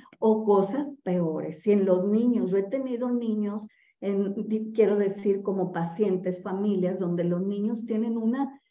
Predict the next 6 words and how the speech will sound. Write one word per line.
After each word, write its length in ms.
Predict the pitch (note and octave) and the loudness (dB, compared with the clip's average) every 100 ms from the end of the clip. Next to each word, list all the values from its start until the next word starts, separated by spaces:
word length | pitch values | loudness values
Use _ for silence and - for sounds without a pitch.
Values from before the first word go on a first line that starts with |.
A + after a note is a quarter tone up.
| _ | _
una 180 | - B3 | 2 4
hiperactividad 1120 | F#4+ F#4 E4 D4+ - - A3+ G#3+ G3+ F#3+ G3 | 4 4 2 2 0 -2 0 2 2 0 0
y 80 | B3 | 2
una, 440 | B3 C4 E4+ G#4 G#4 | 2 2 0 -2 2
una 200 | C#4 F#4 | 2 2
desestabilidad, 1300 | G#4+ G4 A3 G#3+ - G3+ F#3+ G3 F#3+ F#3 F#3+ G3+ | -2 -2 -4 -6 -4 -2 0 -2 0 0 2 0